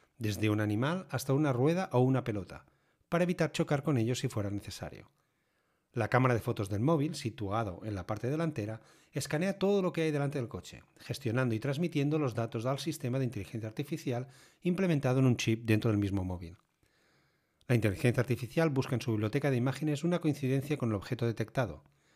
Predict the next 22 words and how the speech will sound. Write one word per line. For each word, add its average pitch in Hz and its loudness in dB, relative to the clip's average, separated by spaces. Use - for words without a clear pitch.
Una 123 6
vez 113 4
identificado 104 0
y 101 0
evaluado 95 0
el 110 2
objeto, 131 -2
la 123 0
inteligencia 117 0
artificial 151 -2
le 123 0
dice 143 -2
al 165 -4
coche 135 -6
lo 135 2
que 123 2
tiene 110 0
que 110 -6
hacer, 87 -8
aminorar 95 -4
la 135 0
marcha, 120 -4